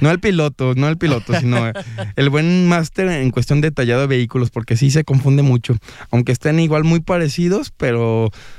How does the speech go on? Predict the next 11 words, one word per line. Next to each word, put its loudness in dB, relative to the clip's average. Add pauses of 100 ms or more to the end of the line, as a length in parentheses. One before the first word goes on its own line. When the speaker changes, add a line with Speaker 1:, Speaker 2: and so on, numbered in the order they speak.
(180)
Speaker 1:
creo 0
que -6
es -4
una 0
diferencia 0
de 0
peso -2
y 2
de 0
edad. -2
Speaker 2:
<laughs> -4